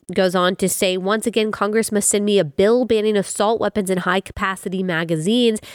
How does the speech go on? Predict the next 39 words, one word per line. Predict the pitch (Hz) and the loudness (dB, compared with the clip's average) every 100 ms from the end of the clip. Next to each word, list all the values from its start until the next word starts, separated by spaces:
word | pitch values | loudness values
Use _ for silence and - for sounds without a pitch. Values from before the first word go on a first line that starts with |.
| - - | -8 0
enacting | 190 196 - 233 214 | 2 0 -2 -4 -2
universal | 190 180 185 185 170 | -2 0 0 0 -2
background | 202 208 - 196 196 | -2 -2 -4 -4 -4
checks, | - 185 - | -2 -4 -4
requiring | 185 - 202 214 240 220 | -8 -4 -2 0 2 0
safe | 196 175 | 0 -2
storage, | - - 254 240 220 214 - - - | -4 -2 2 4 4 0 -4 -20 -6
ending | 214 214 233 | -2 0 2
immunity | 226 202 196 208 208 202 202 | 0 0 2 2 2 2 0
for | - 190 | -2 -4
gun | 160 175 175 185 | 0 0 2 2
manufacturers." | 180 170 165 - 165 170 - 170 80 160 | 0 -2 -4 -2 -2 -2 -6 -8 -6 -6
Now, | 208 214 - - - _ _ | -2 -4 -4 -20 -20 _ _
here's | - 359 - | 0 0 0
the | 262 | -2
thing. | - 123 156 | -2 -6 -4
We | 220 | -4
can | - 320 | 0 0
debate | 294 196 190 208 214 _ _ _ | 0 0 0 0 -2 _ _ _
all | 170 170 165 | -2 0 -2
of | - | -6
those. | - 50 - - _ _ _ _ _ - | -10 -8 -8 -8 _ _ _ _ _ -10
I, | 254 220 - | -10 -10 -6
I'm | 214 226 226 | -4 -2 0
not | 254 330 | 0 0
sure | - 277 262 | -2 0 2
that | 226 - 294 | 0 -2 0
any | 311 320 320 | 2 4 2
of | 254 | 0
these | 196 170 - | 0 -2 -2
things | 160 147 165 - - | -4 -4 -6 -10 -4
are | 196 | -2
actually | 202 214 - 247 226 | -2 -4 -6 -6 -6
connected | - 202 202 - 202 - | -6 -6 -6 -4 -8 -6
to | |
what | 175 175 - | -4 -4 -4
happened | 180 - 180 | -6 -6 -8
on | 160 165 | -10 -10
Saturday. | - - - 80 58 | -10 -8 -10 -10 -12